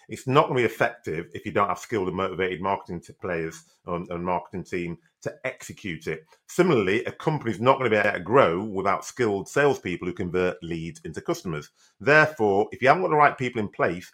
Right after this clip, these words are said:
even the best strategies are gonna fail. And that's if you've got a good business plan in place in the first place.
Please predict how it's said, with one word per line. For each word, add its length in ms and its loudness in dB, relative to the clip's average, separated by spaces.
even 600 -2
the 80 -6
best 260 0
strategies 720 -6
are 60 -6
gonna 200 -8
fail. 440 -2
And 200 0
that's 280 6
if 120 -12
you've 100 -10
got 180 2
a 40 -10
good 160 -4
business 240 -4
plan 200 -2
in 120 -6
place 640 -8
in 160 0
the 80 -6
first 340 4
place. 340 -8